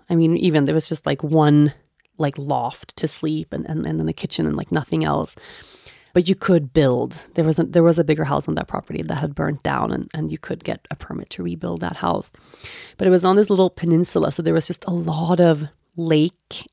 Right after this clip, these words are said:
area around. It was almost like you were on a little island. You could look all around. And then there was a lawn, like, a big grassy lawn that led all the way down to the water. And every day, Leia and I would go barefoot from the house,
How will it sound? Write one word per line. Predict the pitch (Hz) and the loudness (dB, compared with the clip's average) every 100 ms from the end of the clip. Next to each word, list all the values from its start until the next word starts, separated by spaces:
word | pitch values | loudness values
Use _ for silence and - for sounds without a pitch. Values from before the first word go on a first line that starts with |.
| - | -2
area | 214 233 247 247 254 | 0 2 4 4 2
around. | - 185 196 220 233 | 0 2 4 4 4
It | |
was | 185 185 | 2 -2
almost | 196 220 226 220 | 0 4 4 2
like | 214 | 0
you | 214 | 0
were | 214 | 0
on | 214 | 0
a | 214 | 0
little | 214 - | -2 0
island. | 220 214 220 | 2 2 2
You | 196 | 0
could | 190 | -4
look | 175 - - | -4 -6 -4
all | 185 | -2
around. | 180 180 175 175 - _ - - - - - _ - | 2 2 2 0 -6 _ -18 -16 -18 -20 -20 _ -2
And | 190 190 | 2 6
then | 190 | 6
there | 208 208 | 8 6
was | 180 180 | 6 4
a | 185 | 2
lawn, | 170 175 196 247 202 165 | -2 -2 -2 2 2 0
like, | 165 | -2
a | 180 | -8
big | 156 233 240 233 - 180 | -2 2 4 2 -2 -8
grassy | 175 180 185 - 196 | -4 -4 -2 -2 0
lawn | 165 165 160 147 | 2 2 2 0
that | 165 | -2
led | 180 175 - | -2 -2 2
all | 202 202 | 2 4
the | 180 | 2
way | 165 | -2
down | 170 165 | -2 -4
to | 160 | -4
the | 165 | -6
water. | 160 - 180 | -6 -6 -6
And | 190 - | -6 -4
every | 208 196 208 | -4 -2 -2
day, | 190 180 175 180 | 0 2 2 2
Leia | 165 170 | 0 0
and | 165 | 0
I | 165 156 | -2 -2
would | 151 151 | -4 -6
go | 170 | -6
barefoot | 160 180 185 220 - 226 233 | -6 -2 0 0 2 2 2
from | - 156 | -4 -4
the | 175 | -2
house, | 180 160 151 156 - | 0 0 2 0 -4